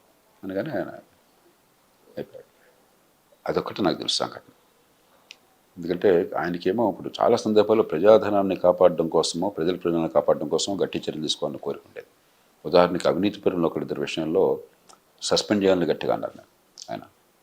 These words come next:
నేనే వారించాను, "గతంలో చేశారు మీరు, మీరు సస్పెండ్ చేస్తే వాళ్ళంతా ఢిల్లీకి పోయి వార్తలు చూపెట్టుకుని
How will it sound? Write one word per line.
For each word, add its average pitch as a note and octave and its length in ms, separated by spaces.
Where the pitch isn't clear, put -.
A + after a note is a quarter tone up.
నేనే G#2+ 200
వారించాను, - 460
"గతంలో F#2 260
చేశారు D#2 260
మీరు, C#2 200
మీరు F#2 60
సస్పెండ్ G#2+ 420
చేస్తే G#2+ 220
వాళ్ళంతా F#2+ 340
ఢిల్లీకి F#2 360
పోయి F2+ 220
వార్తలు E2+ 400
చూపెట్టుకుని F2 520